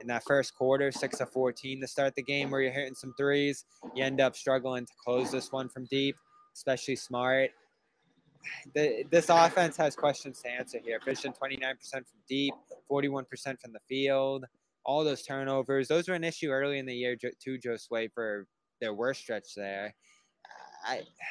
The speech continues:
I don't know what the answer is. I have a guess, though. And I said coming into this one, I don't know about Grant as a starter.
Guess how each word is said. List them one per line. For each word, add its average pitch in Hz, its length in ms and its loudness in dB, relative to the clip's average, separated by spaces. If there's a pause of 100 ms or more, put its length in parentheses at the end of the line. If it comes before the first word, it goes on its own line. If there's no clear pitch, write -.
(200)
I 147 80 0
don't 180 160 6
know 175 140 2
what 165 180 6
the 135 320 0
answer 123 480 0
is. 120 280 -4 (840)
I 139 60 -8
have 143 280 2
a 131 60 0
guess, 120 460 -2
though. 98 260 -6 (540)
And 120 320 -6
I 127 100 -2
said 151 240 2
coming 160 260 -2
into 143 160 -2
this 143 220 -2
one, 143 300 -2 (960)
I 143 100 2
don't 165 140 4
know 165 120 4
about 147 220 6
Grant 131 320 -4
as 117 100 -6
a 104 60 -12
starter. 104 580 -2